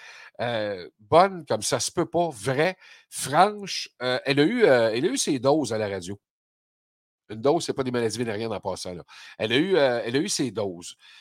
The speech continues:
Il y a eu des, euh, des éclats à un moment donné. Tu fais, « Tabarnouche, je revolais de tous les bords. » Euh, elle a été avec, euh, Normand Brathwaite. Elle a été, euh, avec, euh, Jean-René Dufort à la radio, euh, du temps, euh, de C'est quoi.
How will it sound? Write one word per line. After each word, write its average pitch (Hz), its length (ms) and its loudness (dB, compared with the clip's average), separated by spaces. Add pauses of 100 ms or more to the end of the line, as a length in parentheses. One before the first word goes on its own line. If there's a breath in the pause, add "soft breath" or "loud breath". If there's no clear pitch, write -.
(180 soft breath)
Il 107 100 -8
y - 0 -
a 120 40 0
eu 160 80 2
des, 139 320 -2
euh, 101 280 -6
des 110 320 -4
éclats 165 300 0
à - 20 2
un - 20 2
moment 113 240 -2
donné. 123 160 -6
Tu - 80 -10
fais, « - 160 -20
Tabarnouche, 104 760 -6
je 147 40 0
revolais 139 320 2
de 151 60 -10
tous 143 160 0
les 107 80 -2
bords. » 127 260 2 (400 loud breath)
Euh, 104 240 -4
elle 113 160 -4
a 113 40 -4
été 113 200 -2
avec, 120 260 0
euh, 110 120 0
Normand 123 340 0
Brathwaite. 120 600 0 (340 loud breath)
Elle 104 160 -8
a - 20 -4
été, 123 400 -2
euh, 104 420 -2
avec, 113 380 -4
euh, 110 160 -2
Jean-René 131 420 -2
Dufort 120 360 0
à - 20 -2
la 104 140 -4
radio, 98 340 -6 (380 loud breath)
euh, 98 60 -6
du - 180 -10
temps, 135 80 0
euh, 107 400 0
de 98 120 -6
C'est 110 220 -2
quoi. 135 300 -4